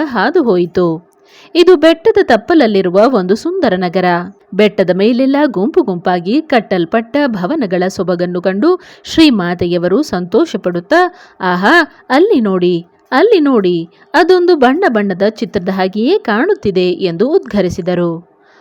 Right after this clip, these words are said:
ಮರುದಿನ ಮಧ್ಯಾಹ್ನದ ಹೊತ್ತಿಗೆ ಬಂಡಿ ಮದ್ರಾಸನ್ನು ಮುಟ್ಟಿತು. ಸ್ವಾಮಿ ವಿವೇಕಾನಂದರ ಬೋಧನೆಗಳಿಂದ ಗಾಢವಾಗಿ ಪ್ರಭಾವಿತವಾಗಿದ್ದ ನಗರ ಮದರಾಸು. ಅವರು ಮೊದಲ ಬಾರಿ ಅಮೆರಿಕಾಗೆ ತೆರಳುವ ಮೊದಲೇ,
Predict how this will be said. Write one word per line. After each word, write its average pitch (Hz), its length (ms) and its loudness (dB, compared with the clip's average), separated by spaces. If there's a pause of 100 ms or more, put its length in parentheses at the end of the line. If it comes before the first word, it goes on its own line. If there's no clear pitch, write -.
(220)
ಮರುದಿನ 392 440 4
ಮಧ್ಯಾಹ್ನದ 254 560 0
ಹೊತ್ತಿಗೆ 196 460 0
ಬಂಡಿ 180 420 -2
ಮದ್ರಾಸನ್ನು 247 640 -2
ಮುಟ್ಟಿತು. 185 720 -4 (460)
ಸ್ವಾಮಿ 190 480 0
ವಿವೇಕಾನಂದರ 185 880 0
ಬೋಧನೆಗಳಿಂದ 175 720 -4 (460)
ಗಾಢವಾಗಿ 226 680 0
ಪ್ರಭಾವಿತವಾಗಿದ್ದ 196 1000 -2 (440)
ನಗರ 180 320 -2 (100)
ಮದರಾಸು. 185 1000 -4 (380)
ಅವರು 359 300 4
ಮೊದಲ 330 380 0
ಬಾರಿ 254 340 2
ಅಮೆರಿಕಾಗೆ 226 960 -2
ತೆರಳುವ 262 480 2
ಮೊದಲೇ, 226 500 2